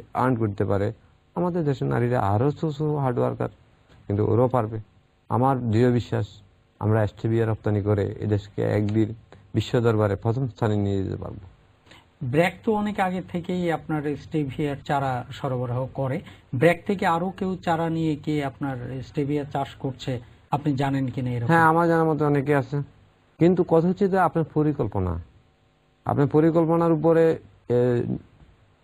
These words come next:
Speaker 1: আপনার কর্মপরিধি বাড়বে এবং আপনার ভিশন এবং মিশন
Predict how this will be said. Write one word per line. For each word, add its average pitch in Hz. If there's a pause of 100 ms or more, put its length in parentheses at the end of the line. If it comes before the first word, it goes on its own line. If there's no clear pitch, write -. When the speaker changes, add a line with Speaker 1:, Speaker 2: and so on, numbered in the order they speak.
(680)
Speaker 1:
আপনার 131 (380)
কর্মপরিধি 135 (120)
বাড়বে 98 (560)
এবং 120 (140)
আপনার 113 (120)
ভিশন 143 (100)
এবং 120 (120)
মিশন 92